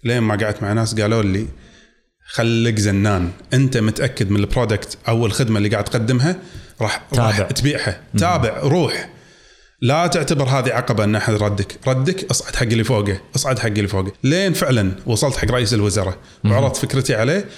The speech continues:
Speaker 1: والحمد لله من بعدها بدينا ندخل على القطاع.
Speaker 2: تيسرت الأمور
Speaker 1: الحمد لله
Speaker 2: عقبها.
Speaker 1: رب العالمين.
Speaker 2: تمام. تخيل يوم واحد جاك عنده فكرة وسمع كلامك وتحفز وسمع النصيحة وبينطلق في عالم ريادة الأعمال، وشنو ممكن يسوي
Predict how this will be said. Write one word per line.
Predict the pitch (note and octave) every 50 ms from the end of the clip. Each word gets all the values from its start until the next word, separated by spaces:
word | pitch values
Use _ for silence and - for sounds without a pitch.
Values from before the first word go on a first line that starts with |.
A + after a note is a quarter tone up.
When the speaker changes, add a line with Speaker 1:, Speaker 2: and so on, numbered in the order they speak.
| - - -
Speaker 1:
والحمد | - - C#3 A#2+ G#2+
لله | G#2 G2+ G2 G2
من | G2+ G2+
بعدها | A2 A2+ C3 C3 C3 C3+
بدينا | A#2 G#2+ G#2 G#2 G2 F#2+
ندخل | F#2+ F#2 - - G#2
على | F#2 F2+
القطاع. | F#2+ F2+ - A2 B2
Speaker 2:
تيسرت | C3+ B2 - - C3 A#2+ A2+ A2 -
الأمور | A#2 G#2 G#2+ G2+ G2+ G2 F2
Speaker 1:
الحمد | F2 F2 - G2
لله | F2+ F2 F2+
Speaker 2:
عقبها. |
Speaker 1:
رب | F2+ E2+ E2+
العالمين. | E2 - -
Speaker 2:
تمام. | - A2 G2+ F#2+ F#2 E2+ - - - - - - - -
تخيل | - - - F#3 G#3 G#3 F3+
يوم | E3+ D#3 D3+ D3
واحد | C#3+ C3+ - A#2
جاك | A#2+ C3 C3+ C3+ - - - - -
عنده | B2 D3+ C#3+ G#2+
فكرة | - F#2+ F2 - F2+ F2+ F2+
وسمع | F2 - - - B2+ A#2 F#2+
كلامك | E2+ - G#2 G2 F2+ F2+ F2 F2+ F2 - -
وتحفز | G#2 - A#2 - G#2+ G2+ - - G2 F#2 F2+ F2+ F#2 F#2 F2+ F2+
وسمع | F#2+ F#2 F2+ F2+ - B2 A2+ A2+
النصيحة | G2 G#2 G2+ G2 F#2+ - G#2+ G#2 G2 - - G#2 G#2 G2+
وبينطلق | G2+ G2 G#2+ G#2+ G#2+ G2 A2+ G#2 F#2+
في | - - G2
عالم | F#2+ G2 F#2+ F#2+
ريادة | F#2 G2 G2 F#2+ F#2+ F#2 -
الأعمال، | G2 F#2+ G2 G2 F#2+ F#2+ F2+ F2+ - - - - - - _ _ _ _ _ _ -
وشنو | - - A#2 A2
ممكن | A2+ A#2+ A2+ - - A#2
يسوي | A2+ G2+ - - C#3 C#3 G2 D#2+ E2 D#2+ -